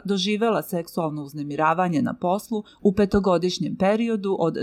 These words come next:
dve hiljade osamnaeste do dve hiljade dvadeset druge godine. Četrdeset i jedan odsto onih ispitanika koji su rekli da su bili seksualno uznemiravani na poslu su žene, a dvadeset šest odsto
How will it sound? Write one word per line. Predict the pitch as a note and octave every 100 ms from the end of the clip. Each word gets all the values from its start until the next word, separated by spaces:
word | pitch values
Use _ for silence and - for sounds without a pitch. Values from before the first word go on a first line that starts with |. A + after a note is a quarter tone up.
| F3
dve | F#3+
hiljade | F#3 F#3+ F3 D#3
osamnaeste | - - G3 G#3+ A3+ A3+ - A3+ G3+ - _
do | A3+ A#3+
dve | G3+ F#3+
hiljade | F3 F3+ F3+
dvadeset | F3+ E3 D3 D#3 - E3
druge | F3 D3+ C3+ D3
godine. | D3+ D3+ D3+ D#3 C#3 - _
Četrdeset | F#3+ F#3 F#3+ F#3 E3+ F#3+ F3+
i | F3+
jedan | E3 F#3+ A3
odsto | D#3+ D3+ - D#3
onih | D#3+ D#3 D3+ D#3
ispitanika | D3+ D#3+ D#3+ D3+ D3 D3 A3
koji | A3 C#3+
su | - D#3+
rekli | D#3+ D#3 F3+
da | E3 D3+
su | -
bili | D#3 E3 F3+
seksualno | F#3+ D#3+ - - C#3+ D3
uznemiravani | D3+ D3 D#3+ D#3+ D#3+ D3 D3 - -
na | C#3
poslu | - E3+ F#3 - A#3 - _
su | - B3+
žene, | G3 C#3+ C#3+ - -
a | G3+
dvadeset | F3+ F3+ E3+ F3+ E3+ D3+ -
šest | - G3 G3+ -
odsto | G3+ G3 - G#3+